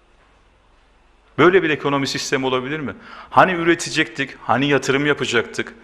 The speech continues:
hani ihracat artışı sağlayacaktık?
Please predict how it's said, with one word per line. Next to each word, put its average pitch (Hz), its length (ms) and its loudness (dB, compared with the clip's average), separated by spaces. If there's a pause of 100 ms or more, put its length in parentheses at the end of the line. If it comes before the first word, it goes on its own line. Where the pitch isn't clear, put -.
(200)
hani 151 240 2
ihracat 147 600 4
artışı 131 380 -2
sağlayacaktık? 107 720 -2